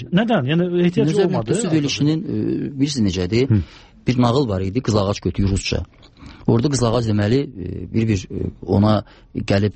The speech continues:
Speaker 2: dərdini deyən insanların hamısının dərdinə qulaq asır. Axırda bir dənə səbəb var. O səbəbi ona demək lazım olarkən bu deyir ki, "Ancaq mənə bu səbəbi demə ki, sən filan-filan şeylərə görə, e, daşa dönmüsən." O da, o da susur, cavab vermir. Bunun səbəbi budur ki,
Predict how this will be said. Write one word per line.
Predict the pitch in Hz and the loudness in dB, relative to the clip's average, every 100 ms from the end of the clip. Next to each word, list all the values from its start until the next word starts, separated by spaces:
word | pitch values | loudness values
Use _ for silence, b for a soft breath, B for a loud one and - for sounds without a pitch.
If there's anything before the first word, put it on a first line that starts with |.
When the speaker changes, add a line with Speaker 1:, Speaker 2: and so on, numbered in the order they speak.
| 95 - - | -8 -16 -4
Speaker 2:
dərdini | 110 101 92 101 | 0 0 0 0
deyən | 101 95 | 2 2
insanların | 95 - 92 92 92 | 0 0 2 2 2
hamısının | 113 98 98 95 | 0 0 -2 0
dərdinə | 104 95 92 95 | 2 0 0 0
qulaq | 98 92 | 0 0
asır. | 92 180 | 0 0
Axırda | 101 - 123 139 117 | -2 -2 -2 0 0
bir | 104 | 0
dənə | 98 110 | 0 0
səbəb | 95 95 - | 0 0 0
var. | 139 | -2
O | |
səbəbi | - 117 113 117 | -2 0 0 2
ona | 107 107 | 2 0
demək | 101 107 104 | 2 2 2
lazım | 92 95 98 | 2 2 2
olarkən | 104 104 160 | 2 0 -2
bu | 127 | 0
deyir | 120 | 0
ki, | - | 0
"Ancaq | 131 127 123 | 0 0 2
mənə | 123 127 | 2 2
bu | 120 | 0
səbəbi | - 107 107 101 | 0 2 2 2
demə | 117 90 | 0 0
ki, | 95 | -4
sən | - 92 | -2 -2
filan-filan | - 95 87 95 95 | 0 0 2 0 2
şeylərə | 95 92 92 | 2 2 2
görə, | 90 92 B B - | 2 0 B B -8
e, | 104 | -4
daşa | - - | -2 0
dönmüsən." | 98 82 78 - 101 B B | 0 0 -2 -6 -10 B B
O | 143 | 0
da, | 180 | 2
o | |
da | 170 127 | 0 -4
susur, | - 135 - 175 226 - _ _ _ _ _ _ _ _ _ _ - - | -6 -6 0 0 0 -6 _ _ _ _ _ _ _ _ _ _ -20 -8
cavab | - 135 135 | 0 0 0
vermir. | 110 87 76 b b - | -2 -2 -6 b b 0
Bunun | 208 | 2
səbəbi | 233 208 208 220 | 2 0 0 0
budur | 208 127 | -2 -4
ki, | - 98 139 | -6 -10 -10